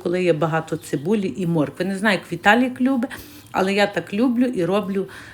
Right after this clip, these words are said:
ну, так, як, е, має бути. Багато так цибулі і моркви треба всмажити. Тут, знаєте, одною рукою,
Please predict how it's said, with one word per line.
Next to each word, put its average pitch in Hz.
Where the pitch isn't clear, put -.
ну, 247
так, 233
як, 208
е, 165
має 190
бути. 135
Багато 175
так 139
цибулі 147
і 139
моркви 185
треба 156
всмажити. -
Тут, 240
знаєте, 240
одною 202
рукою, 185